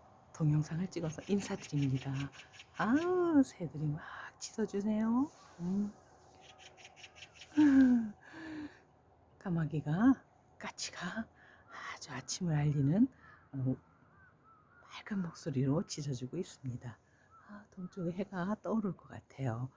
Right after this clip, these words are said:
벌써, 어, 칠 번 국도에는, 어, 햇살이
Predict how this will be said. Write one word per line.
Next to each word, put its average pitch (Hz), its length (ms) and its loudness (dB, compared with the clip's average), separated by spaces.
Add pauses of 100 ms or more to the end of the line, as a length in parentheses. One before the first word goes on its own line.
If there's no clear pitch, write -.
(340)
벌써, - 340 -16 (720)
어, 107 40 -14 (100)
칠 - 240 -12
번 143 180 -8
국도에는, 139 560 0 (440)
어, 107 120 -14 (100)
햇살이 202 600 -4